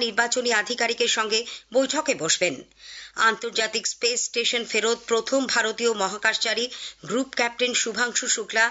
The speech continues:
আজ কলকাতায় এসেছেন। মহাকাশ থেকে ফেরার পর এটিই তার প্রথম এই শহরে আসা। নানা অনুষ্ঠানের মধ্যে দিয়ে আজ আন্তর্জাতিক মানবাধিকার দিবস উদযাপিত হচ্ছে। রাষ্ট্রপতি দ্রৌপদী মুর্মু বলেছেন, ভারত এমন এক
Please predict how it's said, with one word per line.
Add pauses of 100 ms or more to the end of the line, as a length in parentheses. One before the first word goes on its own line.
(300)
আজ (100)
কলকাতায়
এসেছেন। (400)
মহাকাশ
থেকে
ফেরার
পর (180)
এটিই
তার (100)
প্রথম (760)
এই
শহরে (420)
আসা। (520)
নানা (100)
অনুষ্ঠানের
মধ্যে
দিয়ে
আজ (120)
আন্তর্জাতিক (120)
মানবাধিকার
দিবস
উদযাপিত
হচ্ছে। (560)
রাষ্ট্রপতি
দ্রৌপদী
মুর্মু (100)
বলেছেন, (380)
ভারত
এমন
এক